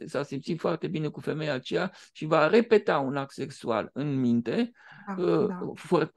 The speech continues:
Speaker 1: voit. Deci își va produce acest act
Speaker 2: Da,
Speaker 1: sexual.
Speaker 2: da,
Speaker 1: Și
Speaker 2: da,
Speaker 1: ea
Speaker 2: da.
Speaker 1: va fi devitalizată, ă, scad-, crește nervozitatea față de prietenul, iubitul sau soțul ei și copiii suf-, ă, ei suferă. Datorită
Speaker 2: Mhm.
Speaker 1: bărbatului ăla.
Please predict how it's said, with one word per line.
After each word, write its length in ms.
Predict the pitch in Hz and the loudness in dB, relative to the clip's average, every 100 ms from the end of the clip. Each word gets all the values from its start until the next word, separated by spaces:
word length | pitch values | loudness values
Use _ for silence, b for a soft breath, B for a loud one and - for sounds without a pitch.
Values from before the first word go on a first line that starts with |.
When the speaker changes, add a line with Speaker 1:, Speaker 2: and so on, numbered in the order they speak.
| 131 131 | -4 -4
Speaker 1:
voit. 420 | 147 190 - - _ _ _ _ _ _ _ _ _ _ _ _ _ _ | 4 4 4 -8 _ _ _ _ _ _ _ _ _ _ _ _ _ _
Deci 260 | 135 143 151 | -4 -4 0
își 120 | 156 | 2
va 160 | 165 160 | 4 4
produce 560 | 185 196 180 113 - _ | 4 4 4 -2 -8 _
acest 340 | 135 117 120 | -10 -8 -8
act 240 | - 135 - | -8 -10 -8
Speaker 2:
Da, 60 | |
Speaker 1:
sexual. 300 | 208 190 - _ _ | -6 -6 -8 _ _
Speaker 2:
da, 180 | 190 190 | -10 -10
Speaker 1:
Și 160 | 196 180 | -2 0
Speaker 2:
da, 60 | 139 | 2
Speaker 1:
ea 160 | 180 | 2
Speaker 2:
da. 80 | 190 | 2
Speaker 1:
va 160 | 170 156 | 2 -2
fi 160 | 160 | -4
devitalizată, 1040 | 143 131 160 151 127 127 135 180 233 269 - b b b - | -2 0 0 0 -4 -4 -4 -2 0 0 -2 b b b -4
ă, 280 | - 170 - - | 0 0 -2 -10
scad-, 600 | - - 214 185 - - | -20 0 2 2 -2 -4
crește 340 | 196 202 190 | 0 0 0
nervozitatea 680 | 175 156 151 165 160 - 175 | 0 0 -4 -4 -4 -2 -2
față 240 | 147 143 117 | -4 -6 -6
de 140 | 139 | -8
prietenul, 380 | - 151 - 127 | -4 -4 -4 -6
iubitul 360 | 127 131 - | -6 -6 -8
sau 180 | - 123 | -8 -6
soțul 360 | - - - 113 | -6 -8 -6 -6
ei 220 | 185 214 b b | -6 -6 b b
și 180 | - 208 | -14 -12
copiii 400 | - 180 196 185 | -4 -4 -2 -4
suf-, 240 | 170 180 - | -4 -8 -4
ă, 320 | 156 156 147 | -2 -2 -2
ei 180 | - 156 | -2 -4
suferă. 520 | 147 135 - - - - _ _ _ _ _ _ | -4 -6 -6 -6 -8 -12 _ _ _ _ _ _
Datorită 420 | - 156 - 196 | -6 -2 -2 -2
Speaker 2:
Mhm. 80 | 175 | 0
Speaker 1:
bărbatului 680 | 185 185 - 131 135 127 - | 0 0 -4 -6 -6 -8 -6
ăla. 220 | - - | -8 -8